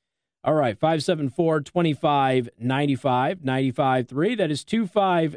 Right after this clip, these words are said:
nine five nine five three. You can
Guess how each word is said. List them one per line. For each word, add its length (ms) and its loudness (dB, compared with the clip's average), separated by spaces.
nine 480 0
five 420 -6
nine 580 -2
five 480 0
three. 420 0
You 80 -20
can 120 -6